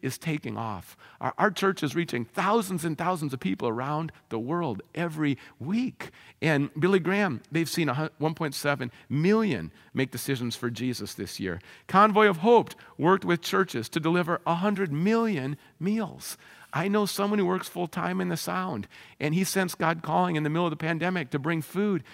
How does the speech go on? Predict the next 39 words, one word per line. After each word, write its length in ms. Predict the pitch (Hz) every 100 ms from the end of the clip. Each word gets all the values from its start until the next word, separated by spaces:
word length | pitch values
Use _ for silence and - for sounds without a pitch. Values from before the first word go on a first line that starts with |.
| - -
and 400 | - 175 165 -
now 280 | 147 160 170
they've 180 | 185 170
brought 220 | 165 175
over 180 | 175 151 165
eight 160 | 185
million 240 | 190 190 165
pounds 260 | 175 190
of 80 | 180
food 400 | - 247 240 - - _
in 120 | 165
the 80 | 175
Sound. 520 | 165 - 220 208 - - - -
This 240 | 214 226
is 120 | 262
not 280 | 180 196 254
a 80 | 269
time 480 | - - 240 247 226 -
to 80 | -
be 100 | 226
passive 580 | 202 - 226 220 311 247
or 120 | 233
complain 500 | 277 233 - 202 208
or 60 | 196
to 80 | 175
be 140 | 185
hopeless. 640 | - 196 - 95 92 - - - -
This 200 | - 185
is 120 | 226 247
a 60 |
time 460 | 208 202 190 196 190 - - -
to 100 | 127
let 320 | 139 185 -
God 300 | 180 180 185
in, 220 | 165 127
give 120 | 139 170
the 100 | 170
Holy 180 | 190
Spirit 280 | 175 - 190